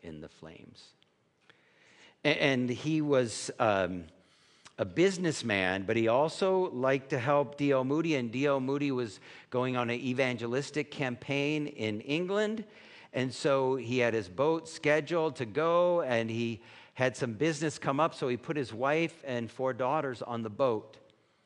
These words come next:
And they went over to England, and he stayed back, and while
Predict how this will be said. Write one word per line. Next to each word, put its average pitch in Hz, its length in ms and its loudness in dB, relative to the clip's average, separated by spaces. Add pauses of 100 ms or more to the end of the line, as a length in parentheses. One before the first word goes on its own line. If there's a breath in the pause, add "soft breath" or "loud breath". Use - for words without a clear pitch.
(640 loud breath)
And 104 160 -4
they 151 200 4
went 135 440 0
over 127 680 0 (300)
to 113 260 -6
England, 123 560 -2
and 104 100 -2
he 127 240 -4
stayed 117 540 -2
back, 127 460 2
and 104 240 -4
while 135 460 2